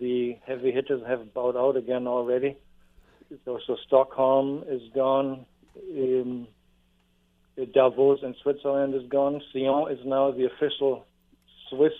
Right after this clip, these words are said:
candidate for twenty-six, and they would give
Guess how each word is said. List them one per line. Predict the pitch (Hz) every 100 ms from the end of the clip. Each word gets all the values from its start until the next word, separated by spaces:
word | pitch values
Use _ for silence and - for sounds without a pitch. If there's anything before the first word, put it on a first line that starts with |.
| -
candidate | 139 143 139 135 156 - _ _
for | 143 -
twenty-six, | 156 147 143 - 170 - _ _ _ _ _ _ _ _ _
and | 143 143 143 139 135 123
they | 143
would | 143 143
give | - 143